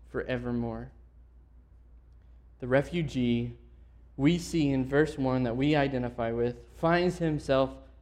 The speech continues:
to be an heir and his inheritance to be eternal and completely satisfying. Such is true for the follower of Christ.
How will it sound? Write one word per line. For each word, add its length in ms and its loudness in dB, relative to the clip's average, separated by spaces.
to 100 -6
be 400 -2
an 280 -4
heir 560 2
and 140 -4
his 260 -2
inheritance 800 0
to 100 -2
be 360 -4
eternal 680 -4
and 200 -4
completely 1000 -6
satisfying. 840 -8
Such 480 0
is 160 -8
true 500 -2
for 140 -2
the 100 -8
follower 640 -6
of 140 -14
Christ. 640 -10